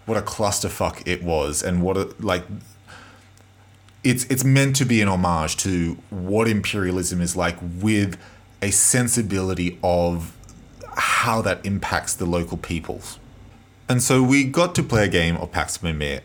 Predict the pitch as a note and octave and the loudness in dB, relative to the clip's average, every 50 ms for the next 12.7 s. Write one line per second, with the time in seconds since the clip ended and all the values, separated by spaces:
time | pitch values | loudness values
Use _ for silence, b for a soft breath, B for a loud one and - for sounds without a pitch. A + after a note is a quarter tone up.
0 | - - G2+ G2+ G2+ G#2 G#2 G#2+ G#2+ A2+ B2 B2 A#2+ - - - - - - - | -8 -4 -2 0 2 0 0 -2 -2 -2 -2 -2 -2 -2 -4 -2 -2 -2 -2 0
1 | B2+ A#2+ C3 C3+ C3+ C3+ B2+ A#2+ G#2+ G#2 G2 - - - - - - - F#2 G2+ | 0 2 2 2 2 2 2 2 0 0 0 -2 -2 -4 -6 -6 -4 -4 -4 -4
2 | F2+ F#2+ F#2 - - - F#2 F2+ F2+ F2 F2 F2 E2 E2+ F2+ E2+ - - G2+ F#2 | -2 -2 -4 -4 -2 -2 -2 0 0 0 0 0 -2 -2 -2 -4 -4 -2 -2 -2
3 | F2+ F2+ E2+ - E2+ F2+ E2 E2 D#2+ - F2+ D#2+ C#2+ C2+ - - - - - - | -2 -2 -4 -2 -2 0 0 0 -2 -2 -2 -2 -2 -2 -4 -6 -8 -8 -6 -4
4 | F2+ F#2+ F#2+ F#2+ F2 - - - B2 B2 B2 A#2+ - - G#2 F#2+ F#2 F#2 F2 E2+ | -2 -2 0 -2 -2 -4 -2 -2 0 0 0 -2 -2 0 0 0 2 0 -2 -2
5 | - F#2+ E2 E2+ F2+ F2 F2 E2+ - - G2 F2+ F2+ F2 E2+ E2+ F#2 F2+ F2 E2+ | -2 -2 0 0 0 0 0 -2 -4 -4 -4 0 0 0 0 2 0 0 0 0
6 | D#2 - B B B B B B B B B B B B - G2 F#2 F2+ E2+ - | -2 -4 B B B B B B B B B B B B -2 0 0 0 0 -2
7 | - - - - - F#2+ F#2 F#2 F#2+ G2 G2 - - - C3 C3+ C3+ B2+ G2 G2 | -8 -18 -18 -14 -10 -8 -4 0 0 0 0 -2 -2 -2 0 2 2 2 2 2
8 | F#2 F2 - F#2 E2+ F#2+ F2+ F2+ F#2 F2+ F2+ F2 F2 F2 - F2 E2+ F2 F2 E2+ | 2 2 0 -2 0 0 2 2 2 2 0 0 0 0 0 0 2 2 0 -2
9 | - G2+ G#2 B2 C#3+ A2 F2+ F2 E2+ F2 F2+ F#2 F#2 F2+ E2 F2 E2 E2+ E2 - | -2 0 0 2 2 2 2 2 2 2 2 2 2 0 2 2 0 0 0 -2
10 | B B B B B - - G2 F2+ F2+ F2+ - F#2+ F2+ F2+ F#2 F#2 G2 G#2 A2 | B B B B B -8 -4 -2 -2 -2 -2 -2 0 0 0 0 0 0 2 2
11 | A#2+ B2 B2+ B2+ A#2+ A#2+ A#2 - G2+ G2+ F#2+ F#2 F2+ F2 D#2+ E2 E2 D#2+ D#2+ D#2+ | 2 4 4 4 4 4 2 2 0 0 0 0 0 2 2 2 2 0 0 0
12 | E2+ E2 - - F#2 E2 - F2 E2+ E2 E2 D#2+ - | -4 -4 -4 -4 -6 -4 -2 -2 -2 -2 -2 -4 -6